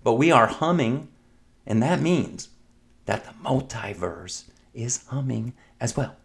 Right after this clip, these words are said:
So we're doing a good job. There might be twelves of you listening now. That's okay. One by one, you will come. It's football time.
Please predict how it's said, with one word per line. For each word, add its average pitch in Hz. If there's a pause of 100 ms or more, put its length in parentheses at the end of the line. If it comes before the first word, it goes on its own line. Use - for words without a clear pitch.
(540)
So -
we're 101
doing 127
a 143
good 147
job. 143 (1300)
There 110
might 135
be 143
twelves 156
of 113
you 123
listening 123
now. - (320)
That's -
okay. 135 (480)
One 131
by 156
one, 135 (120)
you 135
will 120
come. - (680)
It's 101
football 110
time. 90